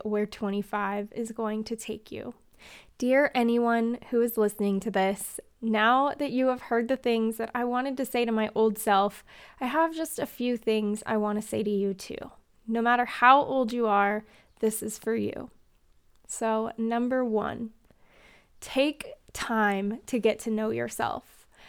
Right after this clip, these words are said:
You are going to have opinions circling you for the rest of your life, and no one will ever fully agree with every single thing that you do or say. So really find out what you want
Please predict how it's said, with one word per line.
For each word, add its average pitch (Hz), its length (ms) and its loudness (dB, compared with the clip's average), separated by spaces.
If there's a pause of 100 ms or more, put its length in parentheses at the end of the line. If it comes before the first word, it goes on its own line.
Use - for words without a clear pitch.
(320)
You 262 360 2
are 302 160 6
going 254 300 4
to 254 60 0
have 247 200 6
opinions 214 800 2
circling 240 580 0
you 247 140 0
for 240 160 -4
the 226 120 2
rest 208 300 2
of 208 140 -4
your 214 140 2
life, 196 500 0
and 226 260 2
no 226 220 4
one 262 380 0
will 233 320 0
ever 233 520 0
fully 311 840 -2
agree 226 600 4
with 220 220 0 (100)
every 233 360 0
single 226 340 -2
thing 220 280 -2
that 214 120 -4
you 208 220 -2
do 202 320 0
or 208 220 -4
say. - 500 -8 (360)
So - 260 -2
really 254 600 2
find 226 420 2
out 208 300 2
what 220 300 0
you 254 160 2
want 202 360 2